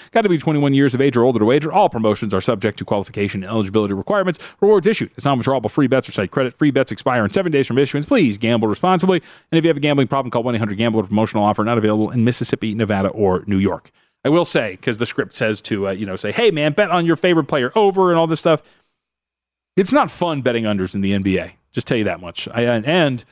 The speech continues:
I bet under a game today that had a total of two thirty-three at the time, so you know it's gonna be extremely stressful watching bucket after bucket go in. And, uh, my favorite is when teams shoot, like, sixty-seven percent from the floor in the first quarter. You're like, "Okay, here we go. This is gonna be great." You're gonna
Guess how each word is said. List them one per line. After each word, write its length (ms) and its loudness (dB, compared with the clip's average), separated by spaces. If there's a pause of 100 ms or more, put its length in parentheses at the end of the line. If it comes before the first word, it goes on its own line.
(180)
I 160 0
bet 240 -2
under 320 2
a 120 2
game 300 0
today 420 2
that 220 -2
had 200 0
a 80 0
total 320 -2
of 80 -6
two 160 0
thirty-three 540 0
at 80 -4
the 60 -2
time, 440 -2 (220)
so 100 0
you 120 4
know 140 4
it's 120 0
gonna 140 0
be 120 2
extremely 360 -2
stressful 420 -2
watching 320 0
bucket 320 -4
after 180 -6
bucket 300 -4
go 160 -2
in. 240 0 (420)
And, 240 0
uh, 140 0
my 160 -2
favorite 400 0
is 100 0
when 160 0
teams 300 0
shoot, 200 -2
like, 200 -2
sixty-seven 560 -2
percent 300 -4
from 100 -4
the 60 -2
floor 200 0
in 60 -2
the 60 -6
first 200 -2
quarter. 300 -4
You're 160 -4
like, 160 -4
"Okay, 260 -2
here 120 -6
we 40 -6
go. 240 -2
This 140 -10
is 80 -10
gonna 160 -4
be 80 -6
great." 220 -8 (160)
You're 180 -6
gonna 240 -2